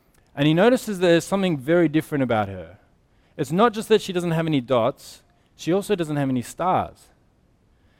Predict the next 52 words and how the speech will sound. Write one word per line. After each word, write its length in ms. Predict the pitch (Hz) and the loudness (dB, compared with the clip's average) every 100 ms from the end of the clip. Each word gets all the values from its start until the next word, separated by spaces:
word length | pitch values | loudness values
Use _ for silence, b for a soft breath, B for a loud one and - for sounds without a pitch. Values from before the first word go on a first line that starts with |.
| _ | _
He 120 | - 165 | 2 4
also 260 | 190 190 | 4 6
observes 560 | 165 131 151 156 147 - | 6 6 6 6 4 -2
that 160 | - | -4
when 200 | 156 185 | 2 2
people 280 | 220 214 156 | 2 -2 -4
see 200 | - 156 | -2 0
that 160 | 156 139 | 0 0
she 140 | - | -6
has 240 | 131 147 131 | -2 -2 0
no 160 | 139 | -2
dots, 400 | 117 160 131 - | 2 2 2 0
they 100 | - | -4
try 220 | 131 156 | -2 0
to 80 | 139 | 0
give 220 | 123 196 | -2 -6
her 100 | 175 | -2
a 80 | 147 | -4
star, 580 | - - 107 92 107 185 - _ _ _ _ - | -4 -4 -4 -4 -6 -10 -14 _ _ _ _ -6
but 100 | 143 | -6
it 80 | |
seems 240 | 143 175 156 | -4 -6 -6
to 100 | 143 | -10
fall 280 | - 160 156 | -6 -2 4
off 240 | 160 - - | 4 2 -6
every 180 | 143 139 | -8 -8
time. 540 | - 185 156 92 85 _ _ _ _ _ _ _ _ _ _ _ _ | -4 0 0 -2 -10 _ _ _ _ _ _ _ _ _ _ _ _
And 80 | 147 | -2
he 60 | |
thinks 260 | 160 233 - | 0 -2 -2
to 40 | 214 | -2
himself, 300 | 165 160 127 | 0 0 0
"That's 200 | 165 - | -2 -2
how 160 | 160 | 0
I 120 | 139 175 | 2 4
want 160 | 175 | 2
to 80 | 131 | 0
be." 180 | 101 92 | -4 -12
So 160 | - | -6
he 80 | 143 | -2
goes 240 | 131 185 170 | 2 4 4
and 80 | |
asks 380 | 139 127 135 - | 0 0 -2 -6
her, 200 | 139 185 - _ _ _ _ _ _ _ _ _ - | -6 -4 -8 _ _ _ _ _ _ _ _ _ -4
and 60 | |
he 40 | 147 | -2
says, 200 | 165 131 | -2 -2
"How 180 | 160 | -2
do 60 | 214 | -2
you 80 | 196 | -2
do 220 | 143 156 | 0 0
it? 120 | 104 | 0